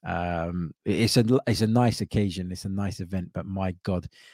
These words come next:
I could have done with it being <laughs> on the Friday, but hey, it is what it is. But anyway, um, we'll end it with a nice, uh, quote from, uh, the, uh, main man,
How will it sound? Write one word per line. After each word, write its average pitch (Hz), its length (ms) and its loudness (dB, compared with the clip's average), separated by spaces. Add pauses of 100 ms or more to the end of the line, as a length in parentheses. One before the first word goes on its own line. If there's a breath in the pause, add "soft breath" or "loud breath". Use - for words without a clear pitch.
(120)
I 101 80 -2
could 110 120 6
have 95 100 4
done 95 180 0
with 92 100 -2
it 95 120 -6
being 95 160 -2
<laughs> - 40 8
on 127 120 6
the 104 80 2
Friday, 85 520 -2
but 85 180 -4
hey, 92 220 -4 (440 soft breath)
it 95 140 -4
is 92 320 -4
what 87 260 -4
it 85 160 -4
is. 80 280 -8 (540 loud breath)
But 151 100 12
anyway, 160 440 12 (100)
um, 135 800 6 (500)
we'll 135 280 10
end 151 260 8
it 117 280 4
with 110 200 2
a 113 40 4
nice, 120 460 2
uh, 120 360 -6
quote 123 400 0
from, 107 360 -4
uh, 101 320 -4 (180)
the, 98 380 -4
uh, 90 160 -6
main 95 240 -4
man, 95 240 -4